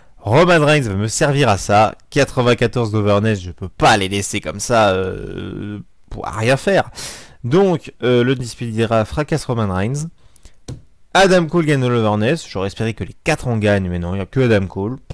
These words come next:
C'est déjà ça, c'est déjà ça. Quatre-vingt-huit, hein, quand même, attention. Alors,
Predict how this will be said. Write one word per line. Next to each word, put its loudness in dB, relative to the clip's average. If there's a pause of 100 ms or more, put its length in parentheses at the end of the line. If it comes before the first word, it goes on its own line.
(120)
C'est -6
déjà 0
ça, -10 (200)
c'est -18
déjà -10
ça. 0
Quatre-vingt-huit, 2
hein, 2
quand -4
même, -10 (220)
attention. -6 (1800)
Alors, 4